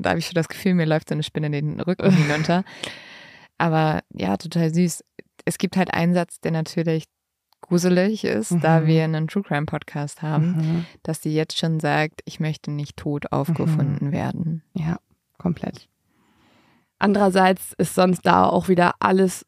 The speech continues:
Speaker 2: total nachvollziehbar. Also man hat das Gefühl, das hat man selber mal irgendwann im Urlaub so erlebt. Also man sitzt in der Sonne, man genießt das Leben, man entdeckt neue Dinge und man merkt einfach, wie happy die ist, ne?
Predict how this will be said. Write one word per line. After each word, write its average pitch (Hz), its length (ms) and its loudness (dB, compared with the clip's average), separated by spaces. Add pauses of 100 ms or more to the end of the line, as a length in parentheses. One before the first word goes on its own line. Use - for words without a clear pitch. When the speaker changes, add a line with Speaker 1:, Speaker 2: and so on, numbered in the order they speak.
(140)
Speaker 2:
total 185 920 2
nachvollziehbar. 214 880 4
Also 196 240 2
man 196 200 4 (280)
hat 233 120 -2
das 214 160 -2
Gefühl, 220 880 6
das - 420 0 (300)
hat 202 220 -4
man 208 180 4
selber 214 360 4
mal 202 220 4
irgendwann 220 460 4
im 208 120 2
Urlaub 208 260 4
so 208 160 4
erlebt. 202 480 4
Also 196 180 0
man 190 220 2
sitzt 208 280 0
in 226 120 4
der 240 160 4
Sonne, 185 460 4
man 196 200 2
genießt - 360 -2
das 254 200 -6
Leben, 220 560 6 (380)
man 226 160 0
entdeckt 226 300 0
neue 220 260 4
Dinge 190 640 4
und 185 300 2 (880)
man 202 300 4
merkt 214 260 6
einfach, 208 480 2
wie 226 580 2
happy - 300 -2
die 175 120 -10
ist, - 300 -8
ne? 233 300 -2